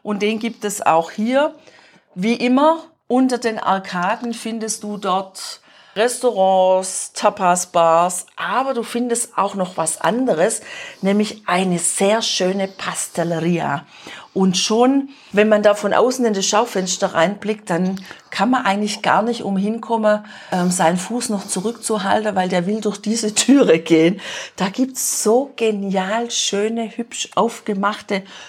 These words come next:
Törtchen, Teilchen, Kekse, Biskuit, Kuchen, Torten. Aber vor allem gibt es eines. Avila hat eine süße Spezialität.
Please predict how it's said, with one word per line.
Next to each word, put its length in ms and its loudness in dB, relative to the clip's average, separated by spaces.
Törtchen, 800 -2
Teilchen, 920 0
Kekse, 800 0
Biskuit, 720 -6
Kuchen, 560 2
Torten. 720 0
Aber 340 0
vor 240 -4
allem 320 0
gibt 240 -10
es 160 -4
eines. 580 0
Avila 540 0
hat 260 -4
eine 320 -4
süße 400 -8
Spezialität. 1040 -4